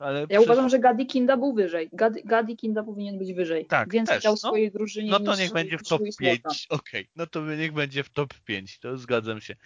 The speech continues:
Speaker 1: Niech
Speaker 2: Będę
Speaker 1: będzie w
Speaker 2: walczyć o Gadiego Kindę do końca.
Speaker 1: Okej, <laughs> dobrze. Ja na nim się zawiodłem. On mnie, o-, on mnie oszukał i oczarował na początku sezonu. Jest dobrym piłkarzem, ale myślałem, że będzie lepszym.
Speaker 2: To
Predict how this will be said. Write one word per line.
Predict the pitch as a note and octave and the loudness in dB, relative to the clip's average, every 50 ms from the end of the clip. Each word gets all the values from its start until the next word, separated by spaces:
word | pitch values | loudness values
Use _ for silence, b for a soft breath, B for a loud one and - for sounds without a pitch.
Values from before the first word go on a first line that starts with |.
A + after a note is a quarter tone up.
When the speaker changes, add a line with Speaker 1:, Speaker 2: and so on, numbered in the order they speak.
| B B B B B B | B B B B B B
Speaker 1:
Niech | A#2+ B2 B2 | -6 -2 2
Speaker 2:
Będę | G#3+ A3+ | 2 4
Speaker 1:
będzie | A3+ A3 A#3 | 6 6 6
w | A3 | 6
Speaker 2:
walczyć | A3+ A#3 A#3 A#3 - - A#3 | 6 4 2 2 -2 -2 0
o | G#3+ | 4
Gadiego | G#3+ G#3 G3+ G#3 G#3 G3+ G3+ | 4 4 4 4 4 2 0
Kindę | - - G#3 G3+ F#3 F#3+ F#3+ F#3+ F#3 F#3 | -2 -4 -4 -2 2 4 6 6 4 2
do | F#3 | 0
końca. | F#3 - F3+ D#3+ E3 - - D#3 - _ _ _ _ _ _ _ _ | -2 -2 -4 -4 -6 -10 -14 -18 -18 _ _ _ _ _ _ _ _
Speaker 1:
Okej, | - A#2 A2+ - - - - A2+ G2 G2 G2+ | -10 -8 -4 0 0 2 2 2 0 -2 -2
<laughs> | - | 0
dobrze. | A#2+ G#2 G2+ A2 - - - - - - - - _ B B E3+ B | 0 0 0 -2 -4 -4 -4 -4 -6 -10 -18 -20 _ B B -6 B
Ja | C3 B2+ C3 C3+ | 2 2 2 2
na | C3+ C3+ C3 | 0 -2 -4
nim | B2+ B2+ B2 | -4 -6 -8
się | - - A#2+ | -8 -8 -6
zawiodłem. | A#2+ A#2 A2 G#2 G2+ F#2+ F2+ E2+ E2+ E2 D#2+ E2 - _ b b b b b b b b | -4 -4 -4 -2 -2 -4 -4 -4 -6 -10 -10 -14 -20 _ b b b b b b b b
On | b A#2+ B2 | b -8 -8
mnie, | B2 A#2+ A2+ A2+ | -6 -4 -4 -4
o-, | A#2 B2 A#2+ A#2+ B2 B2 A#2+ _ | -4 -4 -6 -6 -8 -8 -6 _
on | - C3+ C3 | -2 -2 -2
mnie | B2+ B2+ B2 B2 | -2 -2 -2 -2
oszukał | A#2+ - - C3+ B2+ - B2 A#2 | -2 -2 -4 -6 -4 -2 0 0
i | A#2 A#2 A2 | 0 0 0
oczarował | G#2 A2 A2 - - B2 A2+ A2 A2 G2+ G2+ G2+ G2+ | 0 0 -2 -2 0 0 2 2 2 0 0 0 -2
na | G2 G2 G2 | -2 -4 -6
początku | - - F2+ - G2+ F#2+ - - G2+ | -8 -10 -12 -12 -12 -14 -14 -16 -16
sezonu. | G2 - A2 A2+ C#3+ D#3 E3 F3 E3+ E3 E3 | -10 -6 -2 0 2 2 2 2 0 -2 2
Jest | E3 D#3 E3+ E3+ - - | 4 4 4 4 2 2
dobrym | D3 C#3+ C#3 C#3 C#3 B2+ B2 | 2 2 2 2 0 -4 -4
piłkarzem, | - B2 A#2 - C3+ C3 C3+ B2+ A#2+ | -6 -8 -2 0 0 0 0 -2 -4
ale | A#2 A2+ A#2 | -4 -4 -4
myślałem, | A#2 A#2 - - A2 G2 G2 G2+ F#2+ | -4 -6 -8 -6 -4 -4 -4 -6 -8
że | F#2+ F2 | -10 -10
będzie | F2+ F#2+ F#2 F2+ F#2 F2 | -10 -10 -10 -10 -12 -10
lepszym. | F2 F2+ F2+ - - D#3 E3 F3 | -8 -8 -8 -8 -6 -8 -8 -8
Speaker 2:
To | - - - - - - - - | -10 -16 -20 -20 -18 -16 -16 -16